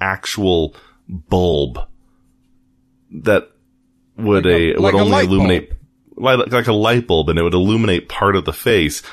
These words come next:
Speaker 2: Yeah.
Speaker 1: Unless the battery was running low, then the char-, then the current required to run the bulb dimmed the screen so much that you didn't see anything. <laughs>
Speaker 2: Dude, that's how, like, my first,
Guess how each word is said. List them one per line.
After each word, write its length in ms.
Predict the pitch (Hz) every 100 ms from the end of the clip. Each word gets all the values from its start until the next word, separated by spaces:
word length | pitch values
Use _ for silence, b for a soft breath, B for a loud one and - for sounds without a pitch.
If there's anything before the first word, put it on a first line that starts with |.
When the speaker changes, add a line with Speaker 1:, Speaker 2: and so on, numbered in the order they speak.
| -
Speaker 2:
Yeah. 100 | 202
Speaker 1:
Unless 240 | 123 196
the 100 | 185
battery 440 | 131 127 135 135 98
was 180 | 82
running 240 | 87 82 80
low, 360 | 76 71 67 B B B
then 220 | 110 131
the 80 | 139
char-, 260 | - - -
then 220 | 120 143
the 140 | 139 120
current 520 | - - 143 123 -
required 440 | 98 - 107 104
to 80 | 95
run 220 | 90 92
the 100 | 87
bulb 640 | 76 78 107 113 78 73 - b b b _ _ _ _ _ - 104
dimmed 440 | 107 104 107 92
the 140 | 80
screen 380 | 80 - 135 131
so 180 | 117 95
much 240 | 85 82 -
that 120 | -
you 40 |
didn't 200 | 85 90
see 220 | - 123 92
anything. 400 | 62 73 57 - B
<laughs> 180 | B _
Speaker 2:
Dude, 200 | 214 175
that's 240 | 220 240 -
how, 160 | 226
like, 320 | 180 160 -
my 260 | 156 185 170
first, 580 | - - 170 160 -